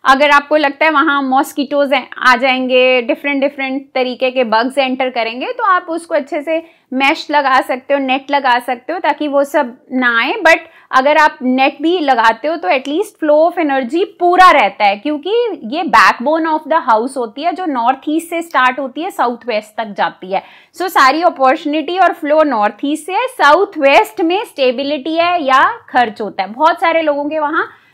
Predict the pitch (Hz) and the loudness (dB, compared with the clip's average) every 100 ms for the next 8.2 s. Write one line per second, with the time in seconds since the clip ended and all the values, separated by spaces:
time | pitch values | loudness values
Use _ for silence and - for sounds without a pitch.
0 | _ 226 277 285 294 311 311 277 262 285 | _ 0 2 2 -4 -4 -2 -2 -4 -6
1 | 311 311 359 349 233 262 269 285 311 277 | -6 -4 -4 -4 -4 -4 -4 -4 -4 -2
2 | 269 262 285 285 330 269 285 262 302 294 | -4 -4 -6 -6 -2 -2 -2 -4 -4 0
3 | 226 262 494 - _ - 262 294 269 233 | 2 2 0 -4 _ 0 0 2 2 0
4 | 196 - - - 302 285 320 330 320 269 | -2 -6 -8 -2 0 0 0 0 0 2
5 | 254 277 208 214 233 381 185 175 185 302 | 0 -4 -8 -6 -6 -6 -6 -4 -4 -4
6 | 269 - 330 254 226 247 294 302 285 302 | -4 -2 -2 0 -2 -4 -4 -4 -4 -6
7 | 311 415 381 254 262 359 359 285 277 302 | -6 -4 -2 -2 0 0 0 -2 -2 -2
8 | 349 403 | -4 -8